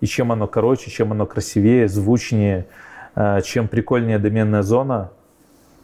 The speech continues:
а, или наоборот, не прикольная, а, например, точка ком. Старая, известная, понятная, авторитетная доменная зона, тем действительно,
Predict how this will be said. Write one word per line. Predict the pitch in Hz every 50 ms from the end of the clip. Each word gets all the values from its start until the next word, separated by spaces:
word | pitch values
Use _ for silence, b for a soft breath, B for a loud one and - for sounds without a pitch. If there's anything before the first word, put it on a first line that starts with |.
| _ - -
а, | - 117 107 104 -
или | - 117 110 110
наоборот, | 107 107 98 110 110 104 95 -
не | 113 107 107
прикольная, | 101 - 110 - - 139 151 160 151 139 120 104 101
а, | - 101 101 98 98 98 95
например, | 95 95 - - 107 104 92
точка | - - 113 - - - 107
ком. | - - 104 98 95 87 - - b b b b b b
Старая, | b - - - 127 127 131 139 131 123 117 - -
известная, | - 104 101 101 113 117 113 - - 110 104 104 95 - - -
понятная, | - 104 101 104 110 117 117 - 131 120 113 107 104 101 95 92 - B B B B B
авторитетная | B - 98 - - 104 104 95 - - 107 - 107 101
доменная | 101 95 101 104 104 101 104 101
зона, | 92 98 98 95 92 92
тем | 87 - - 117 123 127 120 113
действительно, | 98 - - - 120 113 - 113 104 104 104 101 98 98 98 101